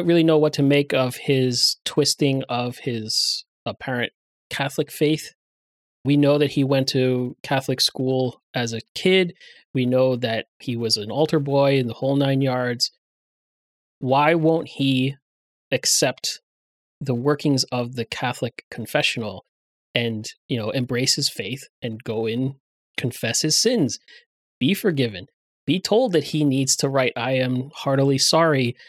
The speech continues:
five million times and stand on a street corner,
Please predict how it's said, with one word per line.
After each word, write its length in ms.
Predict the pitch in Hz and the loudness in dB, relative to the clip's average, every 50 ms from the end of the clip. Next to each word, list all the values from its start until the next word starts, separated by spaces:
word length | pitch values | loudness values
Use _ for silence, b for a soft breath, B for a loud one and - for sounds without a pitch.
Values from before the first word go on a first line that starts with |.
| B B B | B B B
five 400 | - - - 131 135 139 131 135 | -6 0 0 2 4 2 2 4
million 380 | 139 139 139 135 135 139 131 | 4 4 4 4 4 4 2
times 680 | - - 175 185 202 185 156 139 127 123 - - - - b b b b b b b - | 0 2 2 4 4 4 4 4 2 2 2 0 0 -2 b b b b b b b 0
and 420 | 143 139 139 139 139 135 131 160 - _ _ _ _ _ - - | 2 4 4 4 4 2 2 -2 -6 _ _ _ _ _ -4 -2
stand 360 | - - - 151 147 147 147 | -2 0 2 2 2 4 4
on 120 | 143 139 | 4 4
a 40 | 139 | 2
street 300 | 139 - - 214 247 - | 0 0 0 0 -2 -2
corner, 480 | - - 165 147 131 131 127 131 127 | -2 0 2 2 4 4 2 2 0